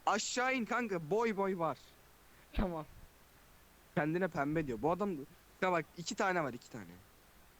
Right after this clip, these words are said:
Speaker 2: Kendisine pembe mi diyor?
Speaker 1: Pembe diyor. Kend-, ya, yeşil.
Speaker 2: Yeşil.
Speaker 1: Aga, e, iki tane varmış. İki ta-, iki, iki, kaç tane var? Ya,
Speaker 2: Adam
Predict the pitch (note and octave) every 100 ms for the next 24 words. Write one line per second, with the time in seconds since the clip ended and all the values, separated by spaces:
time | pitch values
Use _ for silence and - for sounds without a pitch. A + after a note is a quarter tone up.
0 | - E3+ F#3+ F3+ F3 F#3+ F#3 B2+ A#2 A#2
1 | - - - - - - - - - -
2 | - - - B2+ C#3+ D3 G#2+ - C3 F#2
3 | G2 - - A#2 B2+ C#3 D3+ - D3 -
4 | - - - - E3 E3 - D#3 - -
5 | E3+ F#3+ D3 C#3+ C#3 F#3 A#3 G#3+ A3+ G#3+
6 | F#3+ D3+ A#2+ A2 - D#3+ F#3+ E3+ - -
7 | - - A#2+ E3+ F#3 E3+ C#3+ C3+ G3 -
8 | D#3 C3 F3 - - - - - - -
9 | - - - - - - - - F#3